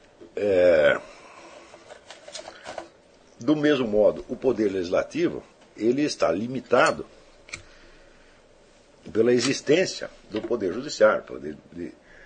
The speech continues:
tribunais, et cetera, et cetera. Quer dizer que o legislativo não pode interferir na liberdade de julgamento dos juízes.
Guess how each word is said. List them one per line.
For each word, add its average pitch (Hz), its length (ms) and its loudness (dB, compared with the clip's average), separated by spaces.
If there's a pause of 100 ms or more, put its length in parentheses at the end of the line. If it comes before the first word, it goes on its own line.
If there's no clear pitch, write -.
(420)
tribunais, 110 600 0
et 104 120 -2
cetera, 107 240 2
et 107 40 -6
cetera. 67 180 -2
Quer - 140 -4
dizer 127 160 -2
que - 80 -4
o 147 40 0
legislativo 151 840 2
não 151 260 -6
pode 147 500 0 (800)
interferir 170 960 0
na 101 120 -2
liberdade 101 520 2
de 90 60 -2
julgamento 92 420 -4
dos 123 180 -8
juízes. 98 340 -4